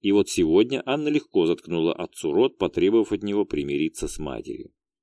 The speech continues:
Он подумал, что если их отношения с Леной наладятся,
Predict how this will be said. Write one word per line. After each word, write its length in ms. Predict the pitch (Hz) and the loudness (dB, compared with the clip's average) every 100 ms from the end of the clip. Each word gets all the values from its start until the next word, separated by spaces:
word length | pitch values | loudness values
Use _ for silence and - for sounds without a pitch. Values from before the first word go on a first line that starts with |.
| _ _ _ - | _ _ _ -10
Он 120 | 87 | -4
подумал, 360 | 87 92 92 90 | 2 4 4 2
что 180 | - 90 | 0 2
если 380 | 87 80 85 | 2 2 -2
их 340 | 85 - 98 90 | -2 -2 -4 -2
отношения 540 | 85 95 - 95 87 | -4 -4 0 0 0
с 80 | - | 0
Леной 320 | 90 90 73 | 2 2 0
наладятся, 640 | 69 73 90 117 110 - | -6 -2 0 0 -4 -6